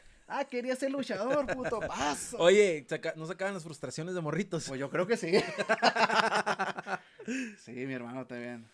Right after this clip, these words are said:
Speaker 1: Lejos de cuidarme, lejos de, "Ah, ¿quieres luchar?".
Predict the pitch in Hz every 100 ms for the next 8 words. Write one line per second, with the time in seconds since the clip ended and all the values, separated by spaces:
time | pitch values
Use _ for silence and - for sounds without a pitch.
0 | _ 110 120 139 127 120 120 113 107 113
1 | 120 120 120 120 117 104 104 _ _ _
2 | _ _ _ 139 160 139 131 175 202 135